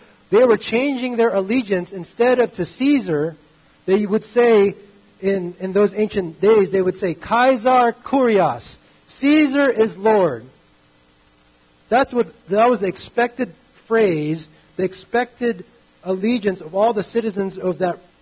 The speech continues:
region because of Rome and the Caesars that would rule them.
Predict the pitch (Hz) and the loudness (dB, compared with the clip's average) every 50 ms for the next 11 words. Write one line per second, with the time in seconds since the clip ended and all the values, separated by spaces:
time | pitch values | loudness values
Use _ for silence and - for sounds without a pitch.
0 | _ 196 156 180 233 262 262 202 170 160 156 135 123 123 127 117 - _ _ _ | _ -12 -4 0 0 0 0 0 -2 -6 -6 -6 -8 -12 -16 -20 -20 _ _ _
1 | _ _ _ _ _ _ _ _ _ 135 160 165 - 208 190 185 180 151 143 160 | _ _ _ _ _ _ _ _ _ -12 -10 -4 -4 -4 -2 -2 -4 -4 -4 -4
2 | 185 208 247 240 175 131 123 139 160 160 170 160 156 - - 220 226 202 185 175 | -2 -2 0 0 -2 -4 -6 -10 -12 -8 -8 -8 -8 -6 -4 -4 -4 -4 -4 -6
3 | 156 185 175 170 170 151 147 135 139 180 233 277 285 247 160 151 123 113 117 | -4 -4 -4 -4 -4 -6 -6 -10 -6 -4 -2 -2 -2 -2 -4 -8 -10 -10 -16